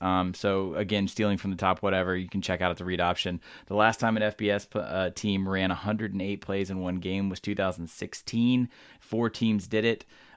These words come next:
Uh, that was Cal, the Sonny Dykes Cal, not the current Cal, <laughs> and, uh, and Texas Tech and Air Raid. Um, James Blackman was actually really good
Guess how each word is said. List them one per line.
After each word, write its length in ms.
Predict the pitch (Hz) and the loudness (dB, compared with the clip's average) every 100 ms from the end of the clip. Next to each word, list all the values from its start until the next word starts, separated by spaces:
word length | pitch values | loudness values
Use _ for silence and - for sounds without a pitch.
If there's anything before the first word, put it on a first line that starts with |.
| - | -2
Uh, 140 | 90 | 0
that 140 | 92 | 0
was 100 | - | -2
Cal, 460 | - - 107 101 101 | -6 2 8 8 8
the 80 | 98 | 4
Sonny 240 | - 95 | -2 -2
Dykes 260 | 90 87 - | 0 -2 -2
Cal, 260 | - 87 | 0 2
not 280 | 80 82 90 | 2 0 -2
the 80 | - | -6
current 320 | - 87 - | -6 -4 -4
Cal, 400 | - 80 73 80 | 0 2 2 0
<laughs> 40 | - | -2
and, 460 | 90 - 123 101 | -2 2 4 4
uh, 220 | 95 90 82 | 2 2 0
and 180 | 92 87 | -2 -2
Texas 320 | 95 90 87 | -2 -4 -6
Tech 300 | - 95 87 | -2 0 0
and 100 | 85 | -4
Air 200 | 80 90 | -4 -4
Raid. 220 | 82 69 - - - - _ | -4 -6 -10 -20 -20 -20 _
Um, 380 | 107 110 104 101 - - - | 4 4 4 0 -8 -20 2
James 240 | 123 202 | 4 4
Blackman 360 | - 117 190 196 | 6 6 6 4
was 140 | 110 | 0
actually 300 | 92 113 - | 0 0 0
really 260 | 104 107 101 | 0 0 -2
good 400 | 87 95 90 85 | -2 -4 -4 -8